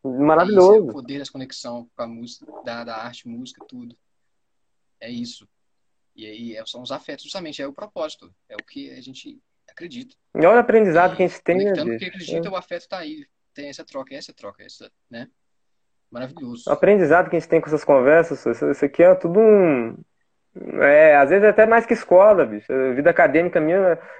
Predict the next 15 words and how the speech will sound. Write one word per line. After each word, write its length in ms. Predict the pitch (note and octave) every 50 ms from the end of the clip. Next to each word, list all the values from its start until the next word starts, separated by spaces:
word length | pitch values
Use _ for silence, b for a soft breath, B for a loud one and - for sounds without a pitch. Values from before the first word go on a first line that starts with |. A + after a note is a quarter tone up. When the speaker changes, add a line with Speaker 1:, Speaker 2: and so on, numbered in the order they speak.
| B B _
Speaker 1:
eu 100 | - C#3+
tô 120 | - E3
co-, 120 | F3 - D3
essas 220 | - F#3+ F#3 -
conversas 320 | - G3+ F#3+ E3 G3 G3 -
que 60 | -
eu 40 | F#3+
tô 80 | G3 F#3
tendo 140 | G3+ F#3+ F#3
aqui, 100 | F3+ G3
eu 40 | F#3+
tô 60 | G3+
aprendendo 380 | - G3+ G3+ F#3 F#3+ G3 G3
muito, 340 | F#3+ G3 G#3+ G#3+ G#3+ G#3+ _
cara. 280 | - C3+ A#2 A2 A2